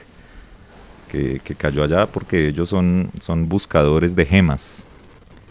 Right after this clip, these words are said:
Y este hombre, que se llama Fairuz, eh, organizaba las, las prácticas de un maestro japonés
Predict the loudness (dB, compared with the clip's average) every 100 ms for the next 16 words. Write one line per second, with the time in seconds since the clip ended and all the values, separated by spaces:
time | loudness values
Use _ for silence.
0 | -20 -10 2 4 4 6 6 6 2 0
1 | 0 2 2 2 2 2 0 -4 -10 -20
2 | -20 -10 -6 -4 -4 -4 -2 -2 -2 -4
3 | -8 -16 -20 -20 -20 -20 -20 -20 0 4
4 | 6 6 4 4 4 6 4 0 -6 -14
5 | -20 -6 0 0 0 -10 -6 -2 -2 2
6 | 4 4 2 -2 0 0 -2 -8 0 2
7 | 4 4 2 0 0 2 2 2 2 0
8 | -12